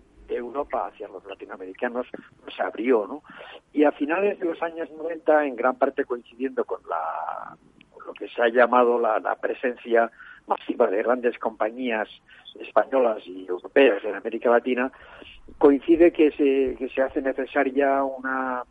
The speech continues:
organización del mundo, eh, universitario, empresarial, de los intereses de sociedad civil española y, y europea en conexión con esa, con ese puente que se va abriendo, ¿no?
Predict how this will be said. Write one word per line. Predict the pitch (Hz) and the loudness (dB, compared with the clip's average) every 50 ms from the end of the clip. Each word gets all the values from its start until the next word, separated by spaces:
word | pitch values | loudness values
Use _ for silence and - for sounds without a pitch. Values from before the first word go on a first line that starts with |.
| _ _ _ _ _ _ _ _ _ _ _ _ - | _ _ _ _ _ _ _ _ _ _ _ _ -14
organización | - - - 151 143 - 127 127 117 110 - 113 110 - - 175 175 151 123 | -6 -2 0 0 0 2 0 -2 -2 -4 -6 -6 -4 0 6 6 6 6 6
del | 95 98 95 92 | 2 -2 -4 -4
mundo, | 104 117 117 117 113 120 120 120 120 117 120 117 117 117 - _ - - _ - - | -4 -8 -6 0 4 4 6 6 6 4 2 0 -2 -4 -8 _ -18 -20 _ -16 -16
eh, | - - - - - | -12 -12 -10 -10 -10
universitario, | - - - - 196 - - - - - - 143 143 139 131 131 135 135 131 135 | -10 -10 -10 -10 -10 -10 -10 -12 -4 2 4 4 6 6 4 2 2 4 4 2
empresarial, | 135 - - - - - - 98 101 117 131 135 135 135 135 135 135 131 131 127 | 0 -2 -6 -8 -8 -6 -6 -4 -2 0 2 2 2 2 2 2 0 0 -2 -2
de | 123 131 | 0 2
los | 135 139 131 - - | 2 2 0 0 -4
intereses | 151 139 - 156 175 180 - - 170 - | -6 -2 -2 -2 -2 -2 -2 -2 -4 -4
de | - - | -4 -6
sociedad | - 143 127 - - 127 143 147 - | -4 -4 -4 -2 -2 -2 -2 -2 -2
civil | 147 131 123 127 - - _ _ - - - - - _ - | -4 -4 -4 -6 -8 -10 _ _ -20 -20 -20 -20 -20 _ -12
española | - 104 - - 92 92 95 127 131 131 127 131 131 127 | -12 -8 -2 -2 -2 0 2 4 4 6 6 4 4 2
y, | 120 117 113 113 110 107 104 104 104 104 - | 0 -4 -6 -8 -8 -8 -10 -10 -12 -14 -12
y | - 104 120 | -8 -6 -4
europea | 113 113 113 117 - - 135 127 123 127 127 - - - - - _ - | -4 -4 -4 -4 0 2 4 6 6 6 4 0 -10 -20 -20 -20 _ -10
en | 117 117 - | -10 -6 -2
conexión | - 127 117 117 107 - - - 143 139 139 135 139 139 | 0 0 0 0 -4 -4 0 4 6 6 6 4 -2 -6
con | - - 113 110 | -2 -2 -2 -2
esa, | 120 117 - - 120 110 107 104 90 90 85 - - _ _ _ _ _ _ - | -2 -4 0 2 4 4 4 2 2 0 -4 -6 -12 _ _ _ _ _ _ -4
con | - 127 147 | -2 0 0
ese | 170 - - 185 | 0 4 2 2
puente | - - 156 165 151 - - 110 | 6 8 6 6 6 4 -4 -8
que | - 101 - | -8 -8 -14
se | - - | -12 -8
va | 98 110 120 | -4 -2 -2
abriendo, | 120 110 110 107 107 104 92 85 82 87 | -2 -2 -4 -6 -6 -8 -8 -10 -18 -16
¿no? | 107 147 | -16 -16